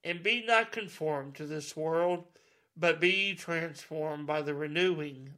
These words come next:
of your mind, that ye may prove what is that good and acceptable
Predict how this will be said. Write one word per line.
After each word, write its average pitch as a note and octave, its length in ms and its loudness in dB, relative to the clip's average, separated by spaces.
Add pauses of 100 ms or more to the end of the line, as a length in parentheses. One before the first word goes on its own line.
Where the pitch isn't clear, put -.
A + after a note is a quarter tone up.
(140)
of D3+ 160 -2
your D3+ 120 -2
mind, D#3 580 0 (540)
that E3+ 220 2
ye F3+ 140 0
may A3 220 4
prove D#3 580 -4
what E3 140 2
is F3+ 280 0
that C#3 280 -4
good F3+ 440 4 (520)
and G#3+ 240 6
acceptable C#3+ 960 -2